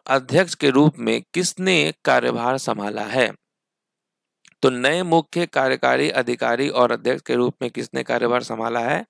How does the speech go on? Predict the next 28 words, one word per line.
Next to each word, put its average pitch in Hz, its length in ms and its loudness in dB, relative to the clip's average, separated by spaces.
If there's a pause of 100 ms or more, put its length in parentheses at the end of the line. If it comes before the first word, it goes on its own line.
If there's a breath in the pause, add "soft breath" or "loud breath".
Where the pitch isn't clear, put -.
(460 loud breath)
अनिल 175 340 0
कुमार 160 520 2 (440)
ल-, 127 240 -2 (160)
लोहा-, 117 480 4
लाहोटी 117 560 0
ने। 95 180 -16 (360)
ओके, 165 240 0 (1300 soft breath)
नेक्स्ट 208 280 4
क्वेश्चन 214 400 4
है 214 140 4
कि 208 180 -2
एक 214 280 2
मार्च 165 280 4
दो 160 180 6
हज़ार 156 280 4
बाईस 139 480 0
तक 135 220 2
दिसंबर 139 520 0
दो 143 180 4
हज़ार 131 240 4
इक्कीस 151 420 -2
में 120 160 -2
निम्नलिखित 147 680 -4
में 120 120 -2
से 120 180 -4 (100)
कौन 156 300 2
से 123 200 -2
विधेयक 117 480 -2